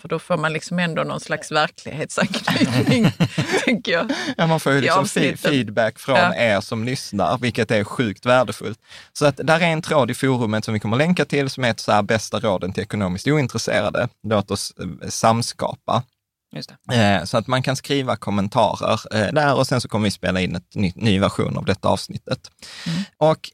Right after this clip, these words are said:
Speaker 2: jag tänker så här, ni vet ju inte vad, vad detta ska handla om, utan, eh, ni är ju här liksom för att hålla mig på jorden och liksom hålla någon slags reality check. Men tanken är att lite efter detta avsnittet, vad jag insåg är att de flesta av oss har nog typ förhållningssätt eller regler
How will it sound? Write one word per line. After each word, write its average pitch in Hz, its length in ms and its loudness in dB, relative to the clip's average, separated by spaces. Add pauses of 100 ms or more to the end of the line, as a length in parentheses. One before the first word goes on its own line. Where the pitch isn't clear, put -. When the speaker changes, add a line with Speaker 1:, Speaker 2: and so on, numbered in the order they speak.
Speaker 2:
jag 208 220 2
tänker 160 340 0
så 143 120 0
här, 120 200 6
ni 165 180 2
vet 156 220 -2
ju 151 40 -2
inte 156 140 -4
vad, 113 180 -4
vad 120 120 -2
detta 110 220 -6
ska 113 140 -4
handla 110 200 0
om, 165 220 2 (180)
utan, 120 480 0
eh, 110 280 2
ni 123 240 -2
är 113 60 -2
ju 113 100 0
här 101 300 0
liksom 101 260 -8
för 95 100 -4
att - 80 -10
hålla 107 220 4
mig 101 180 2
på 107 100 -2
jorden 139 580 4
och 110 260 2
liksom 107 300 -4
hålla 104 220 2
någon 101 160 0
slags - 380 -4
reality 95 600 0
check. - 460 -8 (400)
Men 139 260 2 (200)
tanken 180 480 2
är 113 220 2
att - 180 -4
lite 170 260 0
efter 151 180 -2
detta 131 200 0
avsnittet, 110 640 -2
vad 143 160 0
jag 151 80 0
insåg 170 540 -2
är 143 120 0
att - 120 -6
de 139 120 -4
flesta - 380 -4
av 170 160 2
oss 120 120 -4
har 147 260 2
nog 123 340 -2 (320)
typ 127 180 -2
förhållningssätt 110 1080 0
eller 120 200 2
regler 131 680 -2